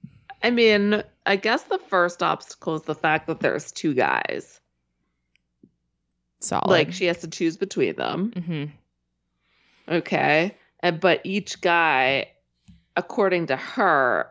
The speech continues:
Speaker 1: has a major flaw. Right?
Speaker 2: Yeah.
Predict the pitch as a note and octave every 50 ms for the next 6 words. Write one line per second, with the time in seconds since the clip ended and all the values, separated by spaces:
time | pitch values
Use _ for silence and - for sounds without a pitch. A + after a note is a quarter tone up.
0 | _ - - - - - F#3 D#3+ D#3+ D#3+ D3+ C#3+ C3+ C3+ C#3 C#3 - - - -
1 | D3 D#3 C#3+ C3 C3 - C3 B2+ B2+ - - - F2+ B1 G1+ G1+ G1+ - - -
2 | - - - _ _ _ _ _ _ _ _ _ _ _ _ _ _ _ _ _
3 | _ _ _ _ _ _ _ _ _ _ _ _ _ _ _ - D3 C#3 B2+ C3+
4 | E3+ G3 - - - _ _ _ - G3+ F3+ - -